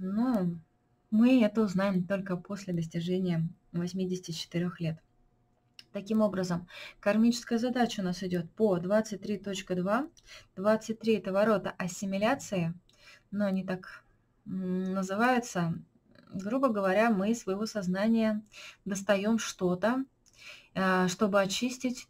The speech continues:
то, что там должно быть хорошее. Когда снимаются верхние слои несущественного, обнажается суть. Также это способность приспосабливать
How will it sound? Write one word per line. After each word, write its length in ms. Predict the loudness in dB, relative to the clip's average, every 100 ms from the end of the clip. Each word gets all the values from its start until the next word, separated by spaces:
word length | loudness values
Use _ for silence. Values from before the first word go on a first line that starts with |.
| -2
то, 160 | -2
что 240 | -2 -6 -8
там 520 | 0 2 2 0 -4
должно 520 | -4 -2 -2 0 2 2
быть 260 | 0 -4
хорошее. 640 | -4 0 0 -2 -4 -6 -6 -16 _ _ _ -20 -20 -10
Когда 220 | -4 -2
снимаются 540 | 0 0 2 2 0 0
верхние 400 | 2 2 0 -2
слои 340 | -2 -2 2
несущественного, 880 | 2 2 -2 -2 -4 -2 0 2 2
обнажается 800 | 0 -4 -2 -2 0 0 -2 -6
суть. 460 | -6 -6 -6 -10 -20 _ _ -20 -20 -16
Также 300 | 0 2 2
это 120 | 0 -2
способность 720 | -2 -4 0 0 2 0 -2
приспосабливать 1040 | -4 -4 -2 -4 -2 -2 0 -2 -2 -6